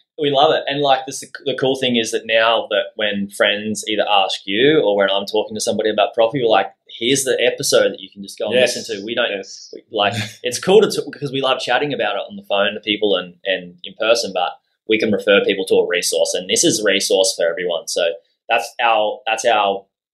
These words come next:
Speaker 1: primary focus. And, um, yeah, like you said, you, you're happy to keep the coaching out of it, you know, not trying to plug anything that I do as well. So yeah, it's just, uh, we're excited to share what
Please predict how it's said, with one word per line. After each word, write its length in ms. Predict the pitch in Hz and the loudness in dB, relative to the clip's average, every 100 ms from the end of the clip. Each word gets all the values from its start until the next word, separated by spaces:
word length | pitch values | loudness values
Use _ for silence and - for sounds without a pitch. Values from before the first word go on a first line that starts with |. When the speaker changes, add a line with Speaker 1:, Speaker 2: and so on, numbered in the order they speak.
| _ | _
Speaker 1:
primary 360 | - 101 101 92 | 0 2 2 2
focus. 500 | 90 110 - - 104 | 4 4 2 0 0
And, 260 | 92 92 - - _ - _ - | 0 -4 -10 -14 _ -20 _ -2
um, 400 | 92 90 87 87 _ _ | 0 2 0 -6 _ _
yeah, 140 | - 120 | 0 4
like 200 | 117 98 | 4 2
you 60 | |
said, 280 | - 107 110 | -2 0 0
you, 180 | 95 101 98 | -2 -12 -12
you're 160 | 98 92 - | -14 -12 -4
happy 180 | 98 95 | -4 -4
to 100 | 90 | -12
keep 200 | 95 - | -14 -12
the 80 | |
coaching 360 | - 98 - 90 | -2 -2 -2 -6
out 140 | 87 | -4
of 60 | 87 | -2
it, 180 | 90 87 - _ _ _ _ | -4 -6 -14 _ _ _ _
you 100 | 95 | -2
know, 160 | 87 85 98 | -2 -2 -4
not 300 | 98 - - | -4 -4 -6
trying 160 | 95 | -6
to 60 | 95 | -2
plug 200 | 104 95 | 0 0
anything 300 | 95 92 98 | -2 -8 -12
that 120 | 92 95 | -2 2
I 140 | 95 | 2
do 160 | 95 92 | 0 -4
as 100 | - | -2
well. 240 | 92 92 | 0 0
So 300 | - 98 90 - _ _ - | 0 0 0 -4 _ _ -4
yeah, 220 | 110 92 95 | 0 0 -2
it's 220 | 95 - | -4 -6
just, 360 | 104 - - _ _ | -6 -6 -10 _ _
uh, 280 | 87 82 80 | -8 -6 -4
we're 140 | 95 101 | 2 2
excited 400 | - 90 95 92 | 2 2 2 0
to 120 | 92 | -4
share 400 | 90 90 90 85 - | -4 0 0 -2 0
what 280 | 92 - | -2 -2